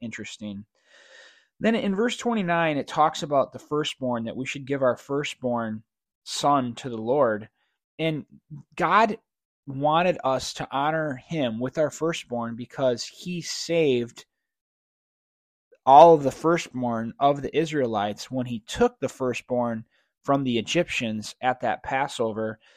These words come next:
But, uh, uh, some changes have been made to that. So God allowed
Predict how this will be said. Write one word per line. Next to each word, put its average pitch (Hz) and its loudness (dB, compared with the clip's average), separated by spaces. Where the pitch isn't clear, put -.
But, - 4
uh, - -8
uh, 135 -4
some 185 -4
changes 233 0
have 160 0
been 135 -2
made 139 0
to 165 -8
that. 160 0
So 160 6
God 160 6
allowed 143 8